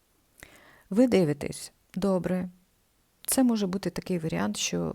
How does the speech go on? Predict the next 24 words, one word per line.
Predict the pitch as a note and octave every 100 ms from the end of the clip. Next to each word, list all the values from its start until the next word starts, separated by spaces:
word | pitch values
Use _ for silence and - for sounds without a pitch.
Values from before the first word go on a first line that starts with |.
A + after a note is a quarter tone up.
| F3+ F3 E3+ D#3+
е, |
щось | E3 A3 G3+
трохи | - G3 -
не | F#3 F3+
так, | A#3 B3+ -
і | F#3 F3+
ви | G3+ A3
думаєте, | G3 G#3+ G3 F3+ - E3+ -
а, | F3 E3+ E3+ -
м, | E3+ D#3+ D#3+ - -
як | F#3+ F#3+
це | - G3+
виправити?» | F#3+ F#3 D3+ C#3+ C#3+ - - _ _ _ _ _ _ _ _ _ _ _ _
Або | F3+ F3 D3 - - _ _ _ _ _ - -
«Все | - A3 F#3+
добре, | D#3+ D3+ C3 E3 A#3+ - _ _ _ _ _
і | G3+
щ-, | F#3 - - -
і | G3
що | F#3 - A3
тепер | G#3 - G3
вам | F#3 F#3
далі | F3 D#3+ C#3
робити? | C#3 D3 - - -